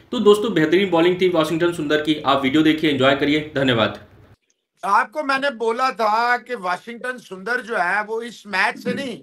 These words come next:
Speaker 2: पहले से कहा था, he is a tailor-made, uh, replacement, long time replacement of रविचंद्रन अश्विन। मैंने आपको कहा था, एक विकेट गिरने दें।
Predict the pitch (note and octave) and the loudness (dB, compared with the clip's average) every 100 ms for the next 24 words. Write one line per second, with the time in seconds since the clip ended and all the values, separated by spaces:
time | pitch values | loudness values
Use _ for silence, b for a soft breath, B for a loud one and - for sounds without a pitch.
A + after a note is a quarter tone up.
0 | _ _ _ - E4+ D#4+ C#4 B3 A3 A#3 | _ _ _ -2 -2 -2 -2 0 0 0
1 | A#3+ A#3+ A3 A3+ C4 A#3+ B3+ B3 B3 _ | 0 0 0 -6 -6 -2 0 -2 -6 _
2 | _ - E4 F4+ E4+ D4 B3 G#3 _ _ | _ -6 -2 -2 0 0 0 -4 _ _
3 | _ _ _ _ F#3 A3 A3+ A#3+ A#3 B3 | _ _ _ _ 2 2 2 -4 -4 -4
4 | A#3+ A#3 C4 B3+ G#3+ A3+ E4 F4 D4+ C#4+ | -4 -4 -4 -4 -2 0 2 2 0 0
5 | C4+ A#3+ B3 A#3+ A#3+ B3+ B3 A#3 A3+ A3+ | -2 -8 -4 -4 -2 -4 2 2 2 -4
6 | B3+ - A#3 A#3 A3 F#3+ - F3+ D3 _ | -4 -6 -6 -4 -4 -4 -6 -14 -14 _
7 | _ _ _ _ - F4+ F4 E4+ F4 F4 | _ _ _ _ -2 -2 0 0 2 2
8 | E4+ D#4 F4 F#4 E4+ E4 E4 D#4+ D4 D4 | 2 2 2 0 -6 -6 -6 -6 -8 -6
9 | E4 D#4 C4+ G#3 | -4 -4 -8 -10